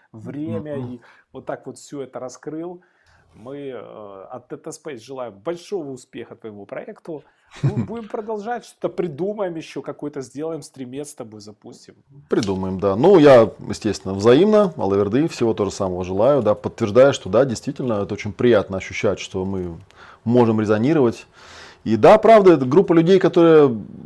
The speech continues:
Speaker 2: это практикуют. Да, у меня вот, кстати, вот щас, э, телеграмчик открыл, там вижу, у меня там друг один мой знакомый, э, тоже там какой-то анонс делает, каких-то своих мероприятий. Я вспомнил, как однажды была история, когда там в его группе что-то все там со мной переругались,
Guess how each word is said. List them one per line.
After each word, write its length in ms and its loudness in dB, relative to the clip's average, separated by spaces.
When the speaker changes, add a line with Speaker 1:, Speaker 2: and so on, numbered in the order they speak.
Speaker 2:
это 180 2
практикуют. 580 0
Да, 180 8
у 40 4
меня 140 6
вот, 180 6
кстати, 240 2
вот 160 2
щас, 320 -2
э, 180 -6
телеграмчик 500 2
открыл, 300 0
там 160 -2
вижу, 200 -4
у 20 -6
меня 160 -4
там 160 -4
друг 200 0
один 200 -2
мой 240 -4
знакомый, 640 -4
э, 260 -10
тоже 180 -4
там 100 -6
какой-то 220 0
анонс 260 4
делает, 300 6
каких-то 200 -14
своих 140 -4
мероприятий. 600 2
Я 160 6
вспомнил, 320 4
как 160 2
однажды 360 6
была 180 8
история, 380 8
когда 300 6
там 160 2
в 20 -2
его 240 6
группе 300 4
что-то 220 -4
все 180 0
там 140 2
со 120 -2
мной 160 2
переругались, 720 2